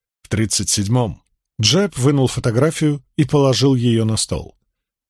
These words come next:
Мужчины в грязной военной форме стояли редком на голом холме. Берни был в середине, выделялся ростом. Светлые волосы коротко обстрижены —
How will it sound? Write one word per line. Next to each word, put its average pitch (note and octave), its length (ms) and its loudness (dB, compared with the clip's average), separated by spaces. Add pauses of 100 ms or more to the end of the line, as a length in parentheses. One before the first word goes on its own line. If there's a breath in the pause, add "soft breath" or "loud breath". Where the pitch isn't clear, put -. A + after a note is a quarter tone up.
(260)
Мужчины C#3+ 500 2
в A2+ 60 -4
грязной C3 400 4
военной B2 320 2
форме D3+ 340 0
стояли C#3 420 2
редком C#3+ 520 0
на C3+ 120 2
голом B2 360 2
холме. A2+ 540 -2 (540)
Берни E3 400 4
был D3 200 2
в - 80 -2
середине, A#2+ 640 0 (380)
выделялся B2+ 640 4
ростом. A#2+ 560 -4 (340)
Светлые A#2+ 480 2
волосы A#2+ 340 0
коротко B2 360 -4
обстрижены — C#3 680 0